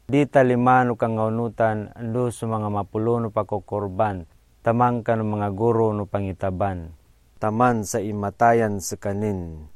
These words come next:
Ando ang bibiyag sa kanin baluman ka no ikatalo nin gay. Nanyanid talon ka no mga tao. Naantayin ni miyog munot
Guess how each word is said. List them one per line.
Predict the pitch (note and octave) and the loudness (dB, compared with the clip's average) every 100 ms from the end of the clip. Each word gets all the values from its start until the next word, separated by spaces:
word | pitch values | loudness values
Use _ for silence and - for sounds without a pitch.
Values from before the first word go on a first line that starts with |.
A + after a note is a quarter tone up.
| - - - | -20 -20 -6
Ando | A#2+ C3+ D3+ | 2 4 6
ang | C#3 | 4
bibiyag | B2+ A#2+ C#3+ C#3 - | 2 6 8 6 2
sa | |
kanin | - C3 B2+ A#2+ | 0 2 2 0
baluman | G2+ A#2 A#2+ A#2 A#2 A2+ | 2 4 4 2 0 0
ka | - G#2+ | -2 -2
no | |
ikatalo | G#2+ - G#2 - A2 G#2+ | -2 -4 -4 0 0 0
nin | G#2 G2 E2+ | -2 -4 -6
gay. | G2+ G2 F#2 E2 D2+ - _ _ _ _ - | -6 -4 -4 -6 -10 -18 _ _ _ _ -6
Nanyanid | A2 A#2+ C#3 C3+ A2 | 0 4 4 2 4
talon | B2 A#2+ B2 A#2 | 4 4 4 0
ka | - A#2 | -2 -2
no | A2 | -2
mga | G#2+ G2+ F#2+ A#2 | -2 -4 -2 0
tao. | A2 F2+ E2 - _ _ _ _ - | 0 0 -8 -20 _ _ _ _ -8
Naantayin | A#2+ B2 B2 A#2 D#3 D3 B2+ A2 G#2+ | -6 -2 2 8 8 8 2 0 -2
ni | A#2+ | 0
miyog | B2 C#3 A#2+ | 2 2 2
munot | G#2+ B2+ D3 C#3 | 0 0 2 0